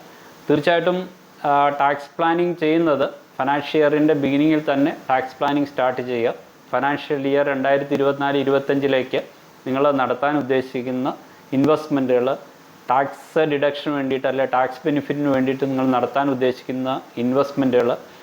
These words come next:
അഡ്വാൻസ് ആയിട്ട് തന്നെ പ്ലാൻ ചെയ്യുക. ഫിനാൻഷ്യൽ ഇയർ എൻഡ് വരെയും വെയിറ്റ് ചെയ്യാതെ പ്രോപ്പറായിട്ടുള്ള രീതിയിൽ പ്ലാൻ ചെയ്ത് നിക്ഷേപങ്ങൾ നടത്തുക. ഞാനിവിടെ വിശദീകരിച്ചത് കുട്ടികളുടെ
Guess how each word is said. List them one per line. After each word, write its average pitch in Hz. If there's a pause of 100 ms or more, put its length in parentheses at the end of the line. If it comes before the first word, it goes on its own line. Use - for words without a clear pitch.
(320)
അഡ്വാൻസ് 156
ആയിട്ട് 147
തന്നെ 139 (100)
പ്ലാൻ 127 (140)
ചെയ്യുക. 120 (400)
ഫിനാൻഷ്യൽ 139 (120)
ഇയർ 139 (400)
എൻഡ് 147
വരെയും 143
വെയിറ്റ് 131
ചെയ്യാതെ 123 (460)
പ്രോപ്പറായിട്ടുള്ള 143 (100)
രീതിയിൽ 139 (100)
പ്ലാൻ 127
ചെയ്ത് 127 (380)
നിക്ഷേപങ്ങൾ 165
നടത്തുക. 131 (240)
ഞാനിവിടെ 151
വിശദീകരിച്ചത് 160 (200)
കുട്ടികളുടെ 165